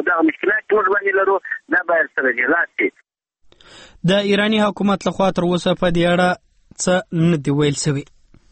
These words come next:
Speaker 2: د ایټلي په میلان ښار کې نن د اروپا او ایشیا دوه ورځنۍ سرمشریزه پیلېږي. تمه ده چې د روسي ولسمشر ولادیمیر پوتین او اروپایي مشرانو ترمنځ د دې غونډې زیاته پاملرنه د اوکراین پر کړکېچ وي.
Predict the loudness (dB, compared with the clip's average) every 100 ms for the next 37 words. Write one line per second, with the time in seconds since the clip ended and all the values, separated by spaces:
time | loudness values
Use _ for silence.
0 | _ -20 -20 -20 -20 -20 -2 2 2 0
1 | -2 -2 -2 -2 -2 0 0 0 0 0
2 | -2 -2 0 0 0 0 0 0 0 0
3 | 0 0 0 0 0 0 0 2 0 0
4 | 0 0 0 -2 -4 -2 -2 0 -2 -2
5 | -2 -6 -8 -2 0 2 0 -2 -6 -20
6 | -20 -20 -4 -2 0 0 -2 0 0 0
7 | 0 0 0 -2 -2 0 0 0 -2 0
8 | 0 0 0 0 0 -2 0 0 0 0
9 | 0 0 0 0 0 0 0 0 0 0
10 | 0 0 0 0 0 0 0 0 0 2
11 | 0 0 0 0 0 0 -2 -4 0 2
12 | 2 2 2 0 -2 -8 -14 -4 0 0
13 | 0 0 0 -2 -4 -2 -2 0 0 0